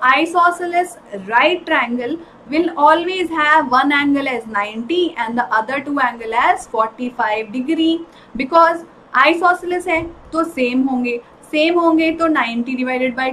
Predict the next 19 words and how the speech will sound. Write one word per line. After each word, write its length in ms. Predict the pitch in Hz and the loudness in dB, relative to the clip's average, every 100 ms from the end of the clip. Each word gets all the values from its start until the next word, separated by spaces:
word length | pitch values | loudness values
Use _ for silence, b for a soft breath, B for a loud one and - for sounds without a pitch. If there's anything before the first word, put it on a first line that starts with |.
| 262 | -4
टू 160 | 311 320 | 0 2
होंगे, 220 | 302 285 254 | 2 0 -4
because 260 | 226 233 233 | -4 -4 0
एक 160 | 240 | -2
एंगल 300 | 247 254 269 | 0 -4 -4
तो 100 | 285 302 | 0 2
already 280 | 311 320 339 | 2 0 0
नाइंटी 360 | 330 311 285 285 | -2 0 -2 -4
है 60 | 269 | -6
तो 80 | |
नाइंटी 280 | 233 214 254 | -8 -8 -8
बाई 160 | 254 269 | -8 -8
टू 120 | 285 294 | -8 -4
क्या 140 | 311 | -2
होता 200 | 302 220 | -2 -4
है? 160 | 196 - - - - - | -10 -10 -16 -20 -20 -2
फ़ोर्टी 400 | 254 285 285 302 277 | 0 0 -2 -4 -2
फ़ाइव, 280 | 254 214 | -2 -4
right? 460 | 196 196 254 330 285 | -6 -4 -4 -2 -4